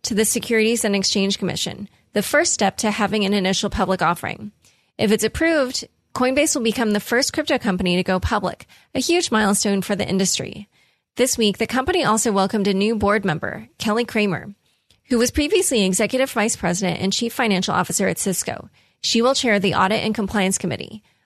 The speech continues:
Also, Marc Andreessen, co-founder and general partner at Andreessen Horowitz, will take a more active role on the Coinbase board,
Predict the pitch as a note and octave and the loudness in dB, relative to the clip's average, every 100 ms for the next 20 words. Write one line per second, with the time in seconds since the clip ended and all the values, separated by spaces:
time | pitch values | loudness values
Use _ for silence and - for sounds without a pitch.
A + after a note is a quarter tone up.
0 | _ - A#3+ A3+ F#3 F#3+ G3 G3 F3+ C4 | _ 0 2 0 0 0 0 -2 0 0
1 | D4 A3+ F#3 G3+ B3 B3 D#4 A3 C#4+ G#3 | 0 0 -2 -2 -2 -2 -2 0 0 2
2 | A3 G3 F#3 - A#3+ - D4+ A#2+ - F#3 | 2 0 0 0 -2 -2 -2 -2 -2 -2
3 | G3+ F#3 F3+ A3 G#3+ A#3 A#3 A#3 - _ | 0 0 0 2 2 2 0 -2 -10 _
4 | _ - A3 C4 B3+ A#3 B3+ C#4+ - C#4+ | _ -2 0 2 2 2 2 2 0 -2
5 | A#3+ G3+ F3+ F3+ F3+ - G#3 A3 A#3 - | 0 2 2 2 -2 -2 0 0 0 0
6 | F3+ F3+ F#3 | 0 0 -2